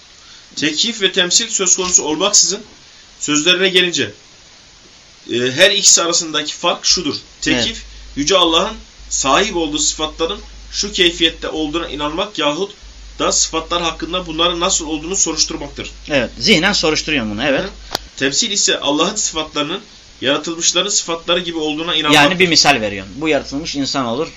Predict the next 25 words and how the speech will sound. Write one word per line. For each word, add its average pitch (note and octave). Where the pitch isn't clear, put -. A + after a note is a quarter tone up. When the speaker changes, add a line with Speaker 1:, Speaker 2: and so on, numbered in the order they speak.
Speaker 2:
tahta B2
olur, B2
çamur C3
olur. A#2
Speaker 1:
Evet. G#2
Speaker 2:
E, -
anladın E3+
mı? -
Yani D3+
cemaat D3
olur. G#2
Tamam, E3+
Speaker 1:
Evet. A2+
Speaker 2:
cansız B2+
varlıklar A#2
olur. G#2+
Speaker 1:
Evet. C3+
Speaker 2:
Ne D#3+
olursa A2
olsun, G#2+
evet. G#2
Speaker 1:
Tekif A3+
söz -
konusu F3
olmaksızın F#3+